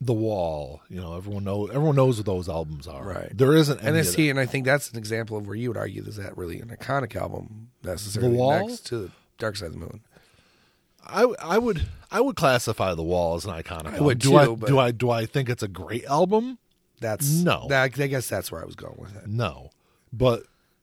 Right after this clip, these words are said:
Speaker 1: and that's kind of the whole point of that episode was, where is that iconic album?
Speaker 2: You know what's funny is, uh, I, I've typically,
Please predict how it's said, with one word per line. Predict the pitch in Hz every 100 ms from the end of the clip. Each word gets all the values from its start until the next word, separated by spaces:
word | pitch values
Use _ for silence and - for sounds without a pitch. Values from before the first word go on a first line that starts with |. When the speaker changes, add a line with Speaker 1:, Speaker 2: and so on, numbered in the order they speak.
| -
Speaker 1:
and | 127
that's | 151 156
kind | 160 131
of | 107
the |
whole | 120 - 143 123
point | - 139 117
of |
that | 101 98
episode | - 156 - - 98
was, | 87 85 80 76 - _ _ _ _ _ _ _ - 104
where | 127 135 139
is | 117 117 110 98 95
that | 101 98 - _ -
iconic | 85 95 - 92 87 76 -
album? | 73 69 65 69 - -
Speaker 2:
You | 139
know |
what's | 127 104
funny | 127 127 131
is, | 120 107
uh, | 117 107 107 _ _ _ _ -
I, | - 139 143 - _
I've | - 147 143 127 -
typically, | - 127 131 131 143 139 135